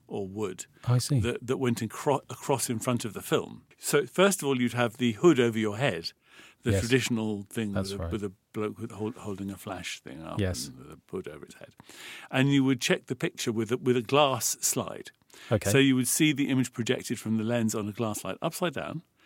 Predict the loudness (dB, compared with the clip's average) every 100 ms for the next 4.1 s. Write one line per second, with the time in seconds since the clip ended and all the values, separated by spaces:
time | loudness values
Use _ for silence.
0 | -8 -6 0 4 4 2 0 0 0 -6
1 | -2 -2 2 4 4 2 2 2 0 0
2 | 0 0 -8 -18 _ -2 -2 -4 -2 -2
3 | -2 -8 -6 -6 -6 -10 -8 -8 -6 -10
4 | -12